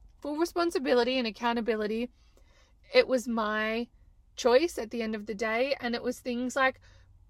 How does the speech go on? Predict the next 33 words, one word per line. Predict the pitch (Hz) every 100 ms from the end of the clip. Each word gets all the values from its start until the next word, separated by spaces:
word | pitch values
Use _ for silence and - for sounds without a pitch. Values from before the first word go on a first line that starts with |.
| - - -
putting | 277 277 285
my | 254
prices | 208 233 208 220 226 202
up | 208 214 381 -
as | - 220
high | 226 214 208
as | 202
they | 208 196
went. | 190 196 285 277 - - - - - - - - - - - - -
And | 240 240 233
yes, | - 240 240 254 - -
you | 226
know, | 214
I | 220
had | 226
a |
mentor | 220 220 214 226
at | -
the |
time | 214 226 202
that | -
said, | 220 202
"It | 233
needs | 254 262 -
to |
be | 254 240
this | 240
price, | - 302 285 285 285 -
like, | 233 -
you | 226
need | 226 202
to | 220
have | 214